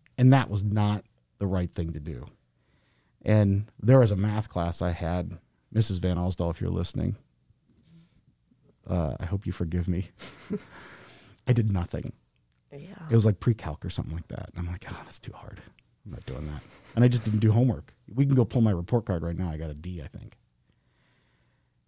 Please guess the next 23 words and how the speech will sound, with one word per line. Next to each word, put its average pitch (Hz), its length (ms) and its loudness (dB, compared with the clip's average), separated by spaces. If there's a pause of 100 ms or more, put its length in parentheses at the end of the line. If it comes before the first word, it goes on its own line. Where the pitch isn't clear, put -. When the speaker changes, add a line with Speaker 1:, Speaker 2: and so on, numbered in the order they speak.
(100)
Speaker 1:
And 139 160 10
when 131 120 8
I 127 60 8
got 127 280 4
this 123 160 4
job, 101 460 2 (1300)
I 120 100 4
remember 113 320 6
coming 117 300 6
into 107 180 6
this 92 240 -2
room. 110 240 0
We 92 120 -4
were 95 100 -4
at 98 120 -8
the - 60 -14
parish 98 340 -4
hall, 69 280 -8 (220)
like, 92 160 -8
for 101 80 -4
their 90 120 -4
beginning 101 400 0
thing. 107 400 -2